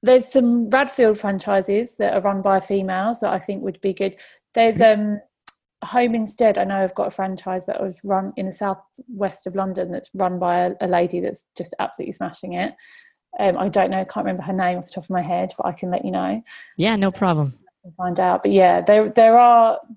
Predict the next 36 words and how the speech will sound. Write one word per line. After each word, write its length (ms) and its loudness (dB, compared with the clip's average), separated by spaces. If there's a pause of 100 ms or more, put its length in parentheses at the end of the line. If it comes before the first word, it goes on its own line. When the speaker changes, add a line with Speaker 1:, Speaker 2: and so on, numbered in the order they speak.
(240)
Speaker 1:
definitely 320 -8
some. 240 -4
I, 160 -2
I'm, 360 -4
one 180 4
of 40 -2
my 120 0
intentions 500 -8
is 120 -14
to 100 -16
get 140 -6
involved 400 -2
in 80 -8
the 80 -6
Women's 540 -8
Franchising 540 -6
Network 360 -6
in 80 -10
the 100 -8
U 140 -10
K, 160 0
and 100 0
I 140 0 (200)
definitely 400 -6
have 200 -8
that 80 -2
on 80 -6
my 100 -8
to-do 300 -6
list, 320 -12
so 140 -4
I 60 -2
should 220 -10
Speaker 2:
Oh, 60 -10
Speaker 1:
get, 160 -4
Speaker 2:
okay. 160 -6